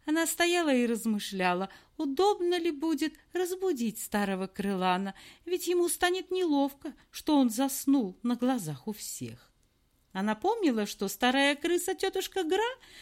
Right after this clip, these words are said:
которая часто задрёмывала при беседах за чаем, потом очень смущалась. Мю стояла и тихонько переживала за дедушку Крылана.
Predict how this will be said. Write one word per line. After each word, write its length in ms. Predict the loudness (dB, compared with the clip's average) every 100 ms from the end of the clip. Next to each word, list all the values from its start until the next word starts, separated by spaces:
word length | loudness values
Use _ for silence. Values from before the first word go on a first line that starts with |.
| -20 -2
которая 400 | -2 2 2 2
часто 420 | 2 0 0 0
задрёмывала 840 | 2 2 2 2 2 -2 -2 -4 -2
при 180 | -4
беседах 580 | 0 0 0 -2 0 0
за 200 | 0 0
чаем, 420 | -2 -2 0 0 -4 -20 -10
потом 320 | -4 -2 0
очень 320 | -2 2 0
смущалась. 1080 | 0 -2 -2 -4 -6 -6 -8 -10 -14 -16 -18 _ _ _ _ _ _ _ _
Мю 120 | -2
стояла 540 | -2 -2 -2 0 0 -2 -6 -6
и 80 | -4
тихонько 440 | -2 -2 -2 -2
переживала 800 | -2 -2 0 0 0 0 0 -2
за 160 | -2 -4
дедушку 460 | -4 -6 -8 -14
Крылана. 720 | -12 -6 -6 -2 -2 -2 -6